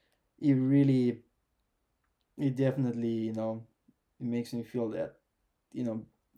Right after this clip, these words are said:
achieving the goal or, like, you know, my dream of becoming marine biologist and do things that I want to do is possible, you know. It really encourages me to,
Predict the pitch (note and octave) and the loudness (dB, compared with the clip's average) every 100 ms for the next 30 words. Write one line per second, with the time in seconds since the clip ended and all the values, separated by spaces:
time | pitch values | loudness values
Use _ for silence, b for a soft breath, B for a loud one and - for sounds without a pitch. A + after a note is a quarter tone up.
0 | _ _ _ C3 - B2 A2+ A2+ G#2+ G#2+ | _ _ _ -8 -4 -4 -2 -6 -8 -8
1 | A#2 A2 A2 A2 _ _ _ _ _ _ | -6 -6 -10 -16 _ _ _ _ _ _
2 | _ C3 A2+ A2 G#2 - A2 G#2+ G#2+ A2 | _ -4 -4 -4 -8 -10 -8 -8 -10 -12
3 | A2+ B2 A#2 A2 A2+ A#2 A#2 A2 A2 A2+ | -6 -4 -4 -6 -8 -6 -6 -8 -8 -8
4 | A#2 A2+ A2 A2 A2+ A2 A2 - G#2+ G#2+ | -8 -8 -8 -8 -10 -10 -12 -10 -10 -6
5 | A2+ A2 A#2+ A2+ G#2+ A2 A2 - b b | -6 -6 -8 -8 -10 -8 -8 -10 b b
6 | B2 A#2+ A2+ A#2 A#2+ A2+ A2 _ _ _ | -6 -6 -6 -6 -6 -6 -10 _ _ _
7 | _ - B2 A#2+ - A#2 A2 - G#2 G2+ | _ -2 -2 -2 -6 -6 -6 -8 -10 -10
8 | A#2 A2+ - G#2+ F#2+ F#2+ - - _ _ | -12 -16 -16 -14 -12 -12 -14 -18 _ _
9 | _ _ _ _ _ - A#2+ A2 - - | _ _ _ _ _ -6 -4 -4 -8 -16
10 | - A#2+ B2 A2+ A2 A2 A2+ B2 A#2 A2+ | -6 -2 0 0 -4 -6 -2 2 2 0
11 | - A2+ A2 - - A2+ C3+ | -8 -8 -10 -10 -8 -8 -8